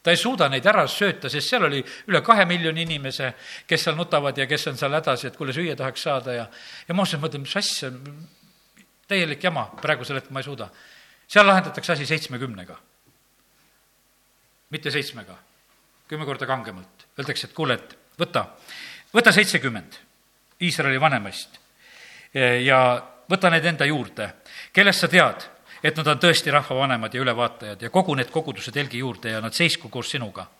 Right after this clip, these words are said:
Ma astun alla ja räägin seal sinuga ja võtan sinu peal oleva vaimu ja panen nende peale, et nad koos sinuga kannaksid rahva koormat, et sul ei oleks vaja seda üksinda kanda. Ja,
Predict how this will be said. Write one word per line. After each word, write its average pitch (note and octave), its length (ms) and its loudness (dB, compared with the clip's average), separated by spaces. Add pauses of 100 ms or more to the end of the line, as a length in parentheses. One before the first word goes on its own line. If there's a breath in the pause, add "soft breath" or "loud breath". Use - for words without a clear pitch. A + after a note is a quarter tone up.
(460 loud breath)
Ma F3+ 140 8
astun F3 220 2
alla E3 260 6
ja C3 100 6
räägin E3+ 340 4
seal F3 220 4
sinuga D3+ 400 2 (680 loud breath)
ja D#3+ 120 6
võtan G3+ 220 6
sinu G#3 280 4
peal E3+ 160 8
oleva E3 260 6
vaimu E3 340 8 (340 loud breath)
ja C#3 100 0
panen F3 240 6
nende D#3+ 240 4
peale, C3 380 6 (260 loud breath)
et D3 160 0
nad D3 160 2 (480)
koos G3+ 300 6
sinuga E3+ 340 4
kannaksid D#3 520 2 (200 loud breath)
rahva - 260 6
koormat, A#2 540 2 (300 loud breath)
et D3 100 4
sul D#3+ 180 2
ei D#3+ 60 8
oleks D#3 220 4
vaja C#3+ 180 2
seda C#3 160 -2
üksinda A#2+ 280 -4
kanda. A2+ 360 -2 (960 loud breath)
Ja, C#3 260 8